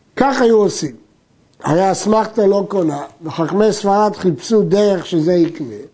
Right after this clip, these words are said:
קונים מזה שהוא חייב לזה מאה דינרים, בלי, בלי תנאים, בלי שום סיבה, וזה כמובן תופס.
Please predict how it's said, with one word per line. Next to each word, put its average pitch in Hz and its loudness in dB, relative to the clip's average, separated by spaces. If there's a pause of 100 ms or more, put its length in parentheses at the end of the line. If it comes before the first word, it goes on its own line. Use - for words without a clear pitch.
(580)
קונים 226 2
מזה 190 2
שהוא 202 0
חייב 190 0
לזה 185 2
מאה 202 2
דינרים, 165 -4 (300)
בלי, 233 4
בלי 233 2
תנאים, 208 4 (240)
בלי 208 2
שום 208 0
סיבה, 151 -2 (180)
וזה 143 0
כמובן 175 0
תופס. 185 -4